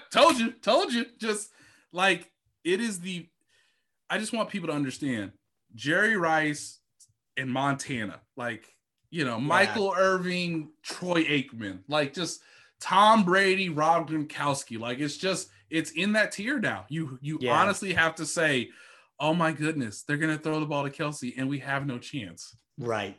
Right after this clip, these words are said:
Speaker 2: <laughs> It's, it's awesome. It's so automatic. What about, and there's not many of these, but what do you consider the team's biggest weakness?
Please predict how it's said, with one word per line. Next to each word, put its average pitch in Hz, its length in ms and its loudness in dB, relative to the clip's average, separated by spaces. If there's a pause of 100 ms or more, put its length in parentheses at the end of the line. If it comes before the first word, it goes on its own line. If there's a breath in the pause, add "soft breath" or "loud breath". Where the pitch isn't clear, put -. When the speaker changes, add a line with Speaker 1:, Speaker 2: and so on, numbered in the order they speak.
Speaker 2:
<laughs> - 60 -16
It's, - 340 0
it's - 840 0
awesome. 117 420 0
It's 147 100 -8
so 180 160 8
automatic. 135 560 2 (280 soft breath)
What 220 180 6
about, 320 260 6
and 214 220 6
there's 196 120 6
not 294 160 4
many 254 260 8
of 160 60 2
these, 131 160 0
but 156 100 -2
what 202 100 4
do 254 40 6
you 254 60 4
consider 247 260 0
the 180 80 -2
team's 180 260 -2
biggest 170 360 -2
weakness? - 640 -10